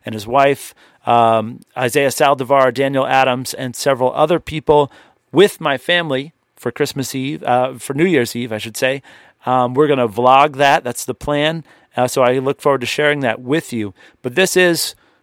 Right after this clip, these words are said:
kind of what I was talking about a moment ago about, you know, it's great to have ministry through a camera. It's great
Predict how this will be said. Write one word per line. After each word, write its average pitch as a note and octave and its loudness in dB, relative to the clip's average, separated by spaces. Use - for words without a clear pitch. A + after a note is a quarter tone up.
kind D#3+ 2
of C#3 -4
what D3 6
I D3 6
was C#3 0
talking C#3+ 0
about C3+ 2
a A#2+ 0
moment C#3 0
ago C#3 4
about, A#2+ 0
you C3+ -8
know, A#2 -2
it's A#2+ -10
great C3+ -2
to C#3 -8
have A2 -4
ministry C3 -6
through C#3 -6
a A#2 -8
camera. D3 0
It's C3 -8
great C#3+ -4